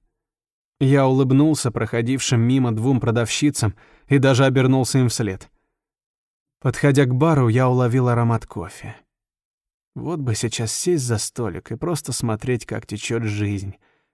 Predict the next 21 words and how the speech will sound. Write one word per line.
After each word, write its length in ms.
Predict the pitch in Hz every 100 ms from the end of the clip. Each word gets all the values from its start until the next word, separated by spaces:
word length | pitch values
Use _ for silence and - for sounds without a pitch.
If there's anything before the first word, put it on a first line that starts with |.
| _
подумал 460 | 120 117 117 110 107
я, 320 | 101 92 101 _ _ _ _ -
но 160 | 233
устоял 440 | 220 - 160 156 143
перед 220 | 123 113
соблазном, 580 | 120 110 127 131 120 101
хотя 260 | 98 107
час 240 | - 123 110
был 180 | 120
ранний, 460 | 117 135 110 80 - -
только 260 | 110 110
половина 400 | 110 113 113 113
десятого, 580 | 110 110 151 139 98 110 - _ _ -
и 100 | 190
в 60 |
запасе 520 | 151 143 160 156 -
у 40 | 120
меня 240 | 117 113
была 260 | 110 110 110
уйма 340 | 127 117 110 101
времени. 500 | 95 - 107 117